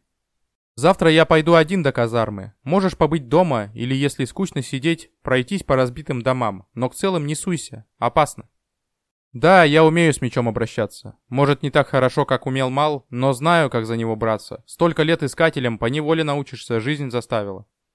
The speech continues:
Начальные навыки по фехтованию получил в магической академии, так что не откажусь от хорошего меча. Я спать! Перенервничал сегодня. Когда звери мимо бежали, представить даже не мог, что их так много жило в городе. Так,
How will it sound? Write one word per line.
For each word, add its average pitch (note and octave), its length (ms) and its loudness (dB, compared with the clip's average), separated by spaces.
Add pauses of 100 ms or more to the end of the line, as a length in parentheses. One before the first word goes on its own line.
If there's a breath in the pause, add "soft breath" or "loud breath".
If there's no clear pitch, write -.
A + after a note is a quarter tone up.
(640)
Начальные E3+ 500 2
навыки E3 380 0
по D#3 140 -2
фехтованию D#3 640 -2
получил C3 480 -4
в B2 40 -8
магической B2 680 -4
академии, A#2+ 600 -4 (260)
так E3 180 0
что - 140 -4
не D#3+ 100 2
откажусь D#3+ 460 0
от B2+ 120 -2
хорошего A#2+ 420 -2
меча. A2+ 420 -6 (960)
Я D#3 220 2
спать! - 440 0 (220)
Перенервничал D3 760 0
сегодня. G2+ 720 -8
Когда A#2+ 320 -2
звери D#3 300 -2
мимо D#3 260 -2
бежали, C3+ 480 0
представить B2+ 600 -2
даже A#2 240 -2
не A#2+ 120 -4
мог, B2+ 320 -6
что - 200 -6
их B2+ 120 0
так - 200 -2
много C3 260 -2
жило C3+ 300 -2
в G#2 60 -12
городе. A2 440 -6 (680)
Так, D3 420 4